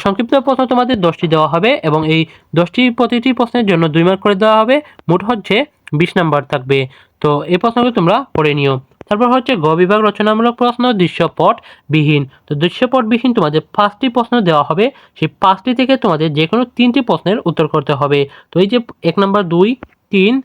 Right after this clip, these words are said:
তারপর এই যে চার, পাঁচ পর্যন্ত প্রশ্নগুলো দেওয়া আছে, তোমরা এগুলো পড়ে নিও। তারপর হচ্ছে গ বিভাগ রচনামূলক প্রশ্ন দৃশ্যপট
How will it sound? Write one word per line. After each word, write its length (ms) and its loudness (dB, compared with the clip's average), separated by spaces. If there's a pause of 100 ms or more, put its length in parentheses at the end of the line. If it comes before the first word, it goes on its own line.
(240)
তারপর 340 0 (400)
এই 100 0
যে 100 2 (320)
চার, 180 0 (120)
পাঁচ 160 2 (100)
পর্যন্ত 280 -2 (260)
প্রশ্নগুলো 400 -2
দেওয়া 160 2
আছে, 180 -2
তোমরা 180 0
এগুলো 160 -4 (120)
পড়ে 240 0
নিও। 160 0 (360)
তারপর 260 0
হচ্ছে 200 -2 (160)
গ 20 2 (160)
বিভাগ 280 0
রচনামূলক 580 0
প্রশ্ন 280 0 (480)
দৃশ্যপট 600 0